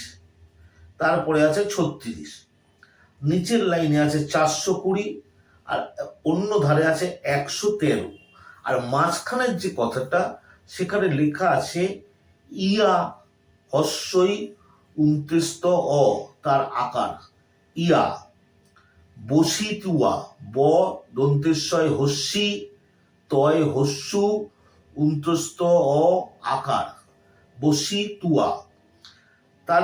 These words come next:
নিচে লেখা জিব্রাইল, বর্গের জয় হস্যি, ব, বয়শূন্য রয় আকার, দীর্ঘই এবং ল,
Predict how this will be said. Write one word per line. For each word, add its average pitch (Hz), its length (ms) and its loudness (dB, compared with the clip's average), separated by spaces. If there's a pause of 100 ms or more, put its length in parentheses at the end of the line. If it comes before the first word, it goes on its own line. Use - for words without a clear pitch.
নিচে 170 260 0
লেখা 147 380 2 (720)
জিব্রাইল, 139 760 2 (920)
বর্গের 160 520 4
জয় 170 400 4
হস্যি, 139 480 -2 (840)
ব, 98 160 -8 (1700)
বয়শূন্য 175 600 2
রয় 160 400 2
আকার, 147 540 2 (720)
দীর্ঘই 151 680 2 (600)
এবং 139 220 0 (100)
ল, 123 120 0